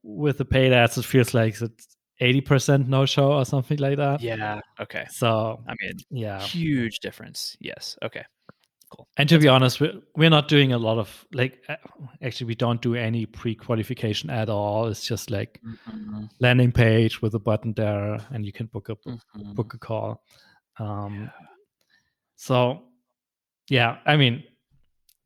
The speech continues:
Speaker 1: it's an experiment. I don't think we, we will refine that, but if we do this again, we would probably just, like, have them fill out a form and then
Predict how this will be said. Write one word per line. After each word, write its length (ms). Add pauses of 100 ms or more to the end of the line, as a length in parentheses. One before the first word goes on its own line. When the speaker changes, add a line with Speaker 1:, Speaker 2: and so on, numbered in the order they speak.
(160)
Speaker 1:
it's 220
an 80
experiment. 600
I 120
don't 200
think 240
we, 160
we 220
will 100
refine 480
that, 300
but 140
if 160
we 160 (260)
do 160
this 180
again, 360
we 80
would 180
probably 340
just, 300
like, 300
have 180
them 100
fill 240
out 140
a 40
form 440
and 80
then 280